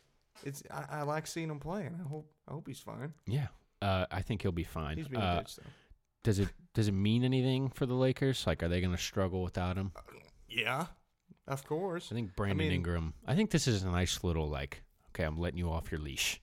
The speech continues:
Speaker 1: Yeah.
Speaker 2: The training wheels are off. Now
Speaker 1: Let's see
Speaker 2: ride
Speaker 1: what
Speaker 2: down
Speaker 1: you
Speaker 2: the
Speaker 1: little
Speaker 2: street and don't
Speaker 1: yeah,
Speaker 2: crash.
Speaker 1: let's see if, I mean, Lonzo's been playing good this year.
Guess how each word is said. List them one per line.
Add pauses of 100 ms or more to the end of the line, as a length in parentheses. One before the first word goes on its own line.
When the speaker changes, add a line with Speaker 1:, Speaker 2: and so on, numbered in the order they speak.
(120)
Speaker 1:
Yeah. (600)
Speaker 2:
The
training
wheels
are
off. (440)
Now
Speaker 1:
Let's
see
Speaker 2:
ride
Speaker 1:
what
Speaker 2:
down
Speaker 1:
you
Speaker 2:
the
Speaker 1:
little (100)
Speaker 2:
street
and
don't
Speaker 1:
yeah,
Speaker 2:
crash.
Speaker 1:
let's
see
if, (280)
I
mean,
Lonzo's
been
playing
good
this
year.